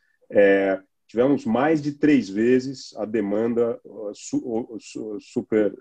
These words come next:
super, é, over, oversubscribed, né? Su-, ou seja, uma demanda que excedeu em três vezes a oferta, é, que fizemos, né? Com investidores nacionais, internacionais,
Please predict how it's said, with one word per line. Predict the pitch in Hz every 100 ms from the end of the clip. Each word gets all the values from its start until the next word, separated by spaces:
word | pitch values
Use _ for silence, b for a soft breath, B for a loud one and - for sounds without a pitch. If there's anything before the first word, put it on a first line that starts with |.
| 104
super, | - - - 110 107 95 _ _ _ _
é, | 92
over, | 95 113 110 - 110 107
oversubscribed, | 113 110 - 101 - 110 92 85
né? | 95 104
Su-, | - 95 95 95 87
ou | 92 92
seja, | 98 90
uma | 90 98 101 92
demanda | 98 101 110 110 90 - _ _
que | -
excedeu | - 123 95 113 131
em | 120
três | - 135 147 113
vezes | 101 120 127 117 110
a |
oferta, | 104 - 101 101 101 104 98 _ _ _ -
é, | 143
que | -
fizemos, | - 107 98 92 80 78
né? | 92 120 _ _
Com | - 143 156
investidores | 165 - 120 151 120
nacionais, | 110 117 - 104 98 131 131
internacionais, | 117 107 101 - 101 117